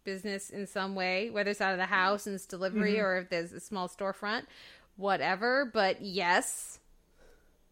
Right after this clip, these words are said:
Speaker 2: Yeah, no, that'll be great. And, uh, hopefully Hollywood, you know, actually stays to, you know, help make pies, jerk.
Speaker 1: <laughs>
Speaker 2: It was your idea to do this.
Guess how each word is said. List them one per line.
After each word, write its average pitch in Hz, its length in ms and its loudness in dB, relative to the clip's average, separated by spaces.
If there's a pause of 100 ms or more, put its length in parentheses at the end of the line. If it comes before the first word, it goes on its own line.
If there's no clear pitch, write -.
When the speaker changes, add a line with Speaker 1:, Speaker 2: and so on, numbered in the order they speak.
(360)
Speaker 2:
Yeah, 247 380 8
no, 226 280 6
that'll 269 240 4
be 269 80 -2
great. 233 300 2
And, 196 360 -4
uh, 196 420 -2
hopefully 226 360 -10
Hollywood, 220 500 -6
you 190 80 -10
know, 180 140 -8
actually 185 340 -8
stays 165 520 -8
to, - 140 -14 (260)
you 320 40 -10
know, 240 140 0
help 277 360 4
make 269 240 2
pies, 277 600 2 (120)
jerk. 226 380 2
Speaker 1:
<laughs> 453 60 6 (640)
Speaker 2:
It 294 120 -2
was 208 120 2
your 330 180 10
idea 320 320 6
to 294 80 2
do 302 220 2
this. 214 400 0